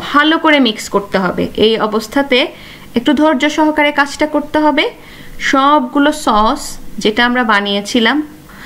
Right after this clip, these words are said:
বা যে গ্রেভিটা আমরা তৈরি করেছিলাম, সেটার সাথে পাস্তাগুলোকে খুবই ভালো করে মিক্স করতে হবে।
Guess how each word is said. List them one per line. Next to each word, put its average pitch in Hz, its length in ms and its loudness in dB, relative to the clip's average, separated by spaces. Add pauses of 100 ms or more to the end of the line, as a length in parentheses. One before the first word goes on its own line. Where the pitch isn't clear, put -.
(200)
বা 202 160 2
যে 220 200 0
গ্রেভিটা 214 480 2
আমরা 262 220 2
তৈরি 226 240 2
করেছিলাম, 240 480 0
সেটার 254 320 -2
সাথে 262 300 -2
পাস্তাগুলোকে 240 760 -2 (180)
খুবই 320 340 2
ভালো 269 320 0
করে 190 320 -2 (680)
মিক্স 208 260 0
করতে 214 300 0
হবে। 180 240 0